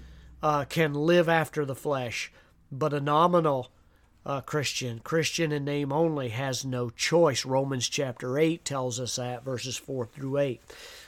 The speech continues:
Why are our churches often powerless against the powers of darkness? And I think one of the biggest reasons is, is because there is darkness within, and that is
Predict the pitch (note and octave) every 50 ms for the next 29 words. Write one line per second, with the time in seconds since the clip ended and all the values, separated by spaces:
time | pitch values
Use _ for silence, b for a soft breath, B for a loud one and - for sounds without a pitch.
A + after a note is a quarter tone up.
0 | B B C3+ C#3 C#3+ D3 D#3+ E3+ F#3 F#3+ F#3+ F#3 F#3 F#3 F#3+ F#3 F3+ E3+ E3 E3
1 | E3+ E3 - - E3 D#3 D3+ B2 - - C3+ C3 A#2+ - - - D#3 C#3+ D3 D#3
2 | E3 E3+ F3+ F3 - - F#3 F#3 F#3 F3+ E3 - - - - D#3 D#3+ D#3+ E3 E3
3 | E3 D#3+ D#3 C#3+ C3 B2+ A#2+ - - C#3 B2 A#2 D3 C#3+ C#3 - - - C3+ -
4 | - C#3+ C#3+ C#3+ D3 D3 D3+ C#3+ B2+ D#3 C3 B2 D#3 D3+ D#3 D#3 D#3 - - E3+
5 | E3+ E3 - - - B B B B B B B B B A#2+ A#2 B2 B2+ - B2+
6 | - D#3 D3 C3+ - C#3+ D3 D3 D3 C#3 C#3+ C3+ C3 D3+ C#3+ C#3+ D3 C3 - -
7 | D3+ E3 F3 E3+ B2+ C3 B2+ A#2+ A#2 A2+ C3 B2 B2+ B2+ B2 A#2 A2+ - B B
8 | B B B B _ _ F3 D#3+ D#3 D3 B2 B2+ B2+ D3 C#3 - - D3 C#3 A#2+
9 | B2 D3 C#3+ C3+ C3+ C3 A#2 B2 D3+ C#3+ C3 B2 - _ C3+ A#2+ - - C3 B2
10 | A2+ - C#3+ C#3 B2+ A2+ G#2+ G#2+ B B B B B B - B2 B2 A#2+ A#2+ C#3
11 | D3 D#3 D#3 D3+ - - D3+ C#3 - - -